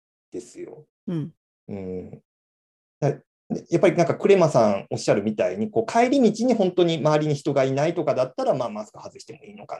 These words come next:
Speaker 1: なみたいな感じ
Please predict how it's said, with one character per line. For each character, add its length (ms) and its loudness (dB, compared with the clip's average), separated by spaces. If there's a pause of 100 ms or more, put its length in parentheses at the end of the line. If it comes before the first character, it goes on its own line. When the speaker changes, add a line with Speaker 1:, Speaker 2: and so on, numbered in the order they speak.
(140)
Speaker 1:
な 80 -4
み 140 0
た 160 6
い 60 -6
な 160 -10 (840)
感 300 -4
じ 600 -8